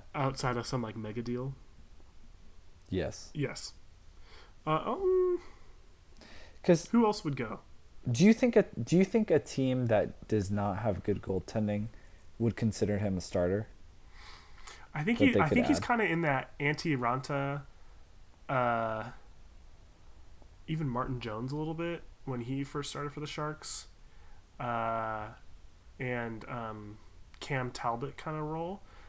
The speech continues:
Speaker 1: like, the elite backup goaltender. At some point, they need to cross over and become a starter.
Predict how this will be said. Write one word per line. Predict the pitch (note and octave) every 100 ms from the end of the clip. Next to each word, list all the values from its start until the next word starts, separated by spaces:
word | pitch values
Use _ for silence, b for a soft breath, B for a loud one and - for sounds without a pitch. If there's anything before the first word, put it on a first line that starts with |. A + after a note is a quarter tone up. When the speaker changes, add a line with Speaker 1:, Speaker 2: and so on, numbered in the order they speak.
| b
Speaker 1:
like, | A#2+ A2+
the | B2+ C3
elite | B2 A#2+ C#3 D#3 - - - -
backup | A#2 C3 B2 A2+
goaltender. | A2+ A#2 C#3 C3+ D3+ D#3+ - - b b -
At | C3+
some | D#3+ D#3+
point, | D#3 B2+
they | C3
need | C3+
to | B2+
cross | - B2+ A#2+
over | B2 A#2 A2+
and |
become | A2+ - A2+
a |
starter. | - A2 B2 C3+